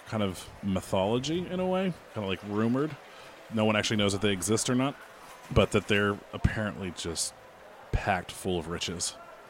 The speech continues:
and artifacts and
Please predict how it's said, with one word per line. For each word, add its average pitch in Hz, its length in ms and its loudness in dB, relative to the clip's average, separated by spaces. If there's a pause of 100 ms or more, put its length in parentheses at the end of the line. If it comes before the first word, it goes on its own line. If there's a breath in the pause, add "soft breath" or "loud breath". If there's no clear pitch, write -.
(340)
and 87 340 -6 (200)
artifacts 90 760 0 (100)
and 87 400 -8